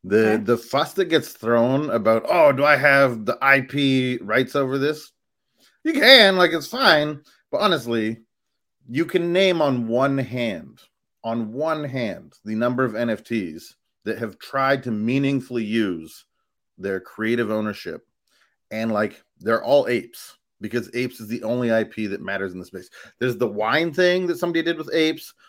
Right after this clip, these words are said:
Speaker 1: There's Jenkins. There's the fucking restaurant, whatever, the pop-up restaurant. These are all out of apes. Of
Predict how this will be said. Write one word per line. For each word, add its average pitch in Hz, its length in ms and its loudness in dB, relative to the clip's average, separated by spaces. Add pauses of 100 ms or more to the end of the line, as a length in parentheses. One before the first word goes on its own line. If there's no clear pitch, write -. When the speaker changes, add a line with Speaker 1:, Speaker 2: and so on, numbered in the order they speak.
(140)
Speaker 1:
There's 101 220 -8
Jenkins. 156 840 0 (280)
There's 107 220 -2
the 101 80 -6
fucking 135 300 -2
restaurant, 135 640 -2
whatever, 123 380 0
the 113 80 -2
pop-up 127 340 -4
restaurant. 120 480 -2 (680)
These 107 140 -2
are 123 60 0
all 156 200 4
out 165 80 6
of 139 120 -2
apes. 139 460 0 (440)
Of 101 140 -10